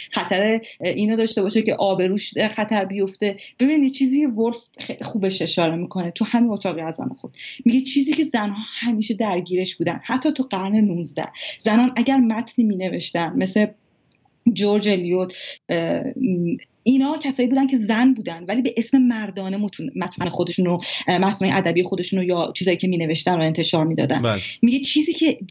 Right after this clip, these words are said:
Speaker 1: این باعث می‌شد این زنها با اسم مستعار مردانه تا قرن نوزده کار کنن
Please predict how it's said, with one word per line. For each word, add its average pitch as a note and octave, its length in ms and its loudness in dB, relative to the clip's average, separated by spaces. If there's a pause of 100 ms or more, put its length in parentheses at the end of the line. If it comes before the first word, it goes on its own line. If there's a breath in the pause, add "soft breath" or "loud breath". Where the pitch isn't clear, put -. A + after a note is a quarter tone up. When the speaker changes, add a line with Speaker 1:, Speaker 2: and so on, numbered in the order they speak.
(120)
Speaker 1:
این A#3+ 280 4
باعث A#3 380 -2
می‌شد C4 240 2
این A3 120 2
زنها G#3+ 380 -2
با F#3+ 200 -8
اسم A3+ 280 4
مستعار A3+ 680 -2
مردانه F#3 580 0
تا G3 200 -4
قرن B3 380 2
نوزده F#3+ 520 0
کار F3 220 -8
کنن F3 320 -8